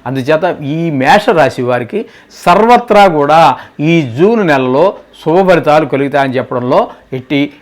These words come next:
అనుమానం అక్కర్లేదు. అయితే ఎంత కాదనుకున్నా ఇది రాశి ఫలితమే,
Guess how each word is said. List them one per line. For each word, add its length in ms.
అనుమానం 400
అక్కర్లేదు. 600
అయితే 540
ఎంత 300
కాదనుకున్నా 720
ఇది 220
రాశి 340
ఫలితమే, 560